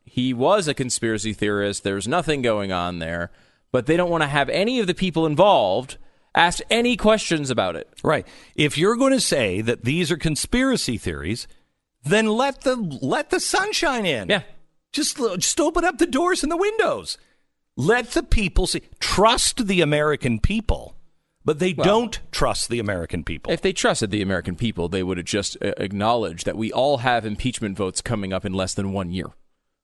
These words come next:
Speaker 1: right?
Speaker 2: Yeah,
Speaker 1: Donald
Speaker 2: yeah.
Speaker 1: Trump can be thrown out of office, uh, in a year by just voting for him and using the actually, you know, the normal process and the normal way of doing these things. They don't want that to happen because they don't trust the people. They think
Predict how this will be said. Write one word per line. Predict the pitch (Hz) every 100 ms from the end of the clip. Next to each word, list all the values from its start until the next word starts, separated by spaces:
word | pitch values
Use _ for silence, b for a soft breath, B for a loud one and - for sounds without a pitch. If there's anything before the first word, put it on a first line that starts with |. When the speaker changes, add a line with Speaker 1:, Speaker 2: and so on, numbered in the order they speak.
| -
Speaker 1:
right? | 113 -
Speaker 2:
Yeah, | - 135
Speaker 1:
Donald | 117 143 165
Speaker 2:
yeah. | -
Speaker 1:
Trump | 139
can | - 113
be | 104
thrown | 127 120
out | 113
of | 107
office, | 107 98 92 - b b b b
uh, | 110
in | 139 127
a |
year | 170 226 104 104 139 b b -
by | 127
just | 147 127
voting | 196 220 151
for | - 107
him | 117
and | 123
using | 120 135
the | 127
actually, | 135 143 - 139 139 127 -
you | 123
know, | 107
the | 117 131
normal | 139 143 151 156 147
process | - 131 113 110 113 110
and | 110
the | 107
normal | 110 110 107 98
way | 95
of | 95
doing | 185 214 131
these | 101
things. | - 90 95
They | 143
don't | 135 117
want | 135 113 117
that | 113
to | 104
happen | 151 180 127
because | 117 - 156 117
they | 131
don't | 147 175 175 -
trust | 104 101
the | 98
people. | 107 90 92
They | 139
think | 151 143